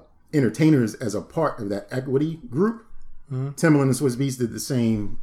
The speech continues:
Speaker 1: with Versus from everyone who appeared on it. They all garnered some equity out of the product. And I don't know what it means for the future state of it, but whenever you create anything, you either want to scale it up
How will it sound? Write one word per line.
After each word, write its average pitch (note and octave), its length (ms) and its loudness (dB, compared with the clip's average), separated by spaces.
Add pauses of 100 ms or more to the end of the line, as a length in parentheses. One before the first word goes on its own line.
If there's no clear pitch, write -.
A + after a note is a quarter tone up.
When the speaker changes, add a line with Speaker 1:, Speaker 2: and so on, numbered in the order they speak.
Speaker 1:
with G#2+ 180 0
Versus A#2+ 360 0
from A2+ 140 -4
everyone G#2 340 0
who F2+ 140 -4
appeared A#2+ 320 2
on F#2 100 -10
it. E2+ 60 -12
They G#2+ 100 -4
all G#2+ 400 -6 (160)
garnered A2 300 0
some G#2+ 180 -8
equity G#2 340 -4
out E2+ 120 -4
of D#2+ 60 -10
the - 60 -8
product. - 400 -4 (380)
And G#2+ 200 0
I G#2 60 0
don't G#2+ 140 0
know A2 120 4
what G2+ 120 2
it G2+ 60 0
means G#2+ 220 -2
for A2+ 60 -14
the G#2 80 -10
future A#3+ 240 2
state C3 240 6
of A2+ 140 6
it, A#2+ 120 4 (340)
but B2+ 460 4 (280)
whenever D#3+ 280 4
you D#3+ 200 0
create D#3 440 2
anything, C3 520 2
you B2+ 160 -6
either C3+ 260 2
want A#2 420 -2
to G#2 460 0 (800)
scale C3+ 360 4
it A2 60 4
up - 380 0